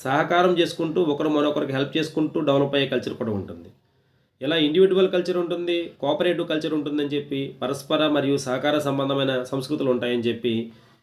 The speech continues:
పొల్లన్ మరియు హర్గ్రీవెస్ అనే వ్యక్తులు చెప్పారు. పాఠశాల సంస్కృతిపై ఉపాధ్యాయుల మూర్తిమత్వము, ప్రధాన ఉపాధ్యాయుడి నాయకత్వ లక్షణము ప్రభావితం చూపుతాయి.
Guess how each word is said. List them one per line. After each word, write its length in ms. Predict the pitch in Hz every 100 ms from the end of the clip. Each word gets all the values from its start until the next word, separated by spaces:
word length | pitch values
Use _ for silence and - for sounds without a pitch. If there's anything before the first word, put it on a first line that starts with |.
| 139
పొల్లన్ 300 | 170 196 190
మరియు 380 | 165 147 156
హర్గ్రీవెస్ 640 | 143 127 151 147 147 139 139
అనే 100 | 127
వ్యక్తులు 300 | 117 156 127
చెప్పారు. 300 | 107 90 - _ _ _ _ _ _ -
పాఠశాల 360 | 131 180 190
సంస్కృతిపై 680 | 175 170 156 165 165 165 156
ఉపాధ్యాయుల 500 | 135 131 156 156 165
మూర్తిమత్వము, 800 | 147 147 156 151 147 143 143 147 -
ప్రధాన 320 | 127 151 156
ఉపాధ్యాయుడి 440 | 143 143 143 131
నాయకత్వ 400 | 120 139 143 143
లక్షణము 400 | 131 127 131 135
ప్రభావితం 420 | 127 120 123 123
చూపుతాయి. 560 | 117 110 95 101 92 87